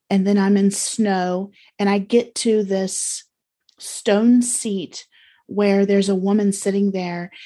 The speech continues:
and her back is to me. And she has this cloak that is made of honey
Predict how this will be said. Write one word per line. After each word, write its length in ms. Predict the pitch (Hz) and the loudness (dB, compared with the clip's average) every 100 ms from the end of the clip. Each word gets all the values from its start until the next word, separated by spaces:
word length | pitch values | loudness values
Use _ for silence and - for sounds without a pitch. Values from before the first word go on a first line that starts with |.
| - - - | -20 -20 -4
and 120 | 196 | 0
her 120 | 190 190 | 2 0
back 400 | 196 185 196 196 | 4 4 4 0
is 180 | 202 - | -4 -4
to 160 | - 123 | -4 -4
me. 320 | - - - - - | -4 -8 -12 -20 -4
And 120 | 208 | -4
she 180 | 202 208 | -2 -6
has 380 | 202 214 202 - | -4 -2 0 -2
this 220 | 202 - | -4 -6
cloak 680 | - - - 277 196 - - - _ _ - - _ | -10 -8 2 4 4 0 -10 -16 _ _ -20 -20 _
that 440 | 196 208 208 202 214 | 0 2 4 2 0
is 180 | 208 208 | -4 -2
made 220 | 202 202 | 0 0
of 100 | 196 | -2
honey 640 | - 247 240 160 - 202 | -6 0 0 0 -8 -14